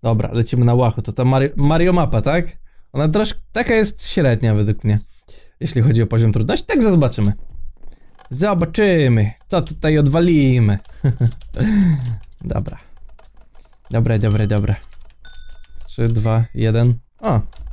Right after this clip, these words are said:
Chyba ktoś z przeszkadzających. Albo w sumie wiecie co? What? Kurde, zawsze mi się to myli. Pęk.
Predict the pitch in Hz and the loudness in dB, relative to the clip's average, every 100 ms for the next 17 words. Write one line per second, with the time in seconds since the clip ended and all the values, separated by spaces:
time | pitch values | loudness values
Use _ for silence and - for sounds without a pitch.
0 | - - - 143 143 - 156 - - 156 | -12 -14 -10 -4 -2 0 -2 -2 -4 -4
1 | - 151 160 160 151 180 196 - - - | 0 0 2 2 2 2 0 -4 -14 -20
2 | - - - - - - - - - - | -20 -16 -10 -6 -2 -2 0 -2 -2 -4
3 | - 127 113 - 117 110 110 - - 120 | -4 -2 -2 0 0 2 2 0 -2 -2
4 | - - - - 247 302 - - - - | -2 -10 -12 -4 0 0 -2 -6 -6 -2
5 | 226 151 135 - 120 117 113 110 104 - | 2 2 0 0 0 0 0 2 0 -2
6 | - - - - - - - - - - | -12 -18 -18 -18 -18 -20 -18 -16 -16 -14
7 | - - - - - 117 117 | -12 -2 0 4 4 4 2